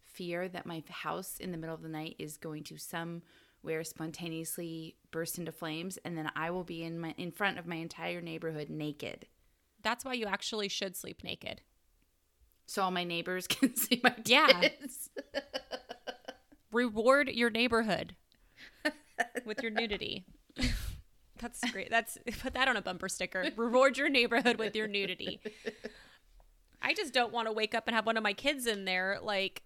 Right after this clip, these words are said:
Speaker 2: my nipple in their eye.
Speaker 1: Oh, yeah. That, <laughs> that's like, but I also tend to sleep on my, yeah. Oh, my gosh. Okay. Because if you sleep on your back, like, the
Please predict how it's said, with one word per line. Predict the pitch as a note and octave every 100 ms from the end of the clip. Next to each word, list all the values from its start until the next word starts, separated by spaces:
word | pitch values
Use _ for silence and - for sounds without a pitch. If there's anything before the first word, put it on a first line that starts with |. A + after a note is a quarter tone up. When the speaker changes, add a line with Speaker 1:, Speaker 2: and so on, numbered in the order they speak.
| - - -
Speaker 2:
my | G3+
nipple | G3 A3+ C4 G#3+
in | F#3
their | E3+ -
eye. | F3 E3+ F#3+ G3+
Speaker 1:
Oh, | G3 F#3+
yeah. | E3+ D3+ C#3+ D3
That, | D#3 E3+ -
<laughs> | -
that's | G3 - E4+ C#4 - B3 - B3+ A#3
like, | G#3 - - - -
but | G#3
I | A#3 A#3+
also | B3+ C#4+ B3+
tend | - G#3+ F#3+
to | F#3
sleep | - F#3+ -
on | - E3+ F3+
my, | E3+ D#3+ D#3+ D#3 - _ _ -
yeah. | F#3+ F#3 D3+ - -
Oh, |
my | G3 E3+
gosh. | D3+ D#3 C#3+
Okay. | D#3+ G3 D#3+ C#3 B3+ -
Because | G3+ G#3 F#3+
if | F#3 G3+
you | A3+
sleep | - A#3 A3
on | G3 F3+ -
your | E3+
back, | D#3+ D3 D3
like, | E3+ D#3 -
the | E3